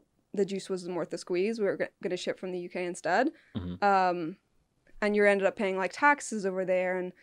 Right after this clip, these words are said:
Speaker 1: it's just, like, for a small team, it's just a lot of hassle. But the European one still made sen-, made sense to keep.
Speaker 2: Huh. Oh, wait.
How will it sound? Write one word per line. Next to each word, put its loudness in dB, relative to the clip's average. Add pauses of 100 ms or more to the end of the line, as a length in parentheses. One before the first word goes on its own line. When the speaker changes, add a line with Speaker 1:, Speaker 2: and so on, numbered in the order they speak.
(320)
Speaker 1:
it's -2
just, 2
like, 2 (100)
for 0
a 4
small 2
team, -2
it's -4
just -4
a 2
lot -2
of -10 (460)
hassle. -2 (300)
But 4
the 0
European 2
one -2 (340)
still 0
made -2
sen-, -10 (240)
made -6
sense -10
to -12
keep. -12 (440)
Speaker 2:
Huh. -2 (140)
Oh, -4
wait. -6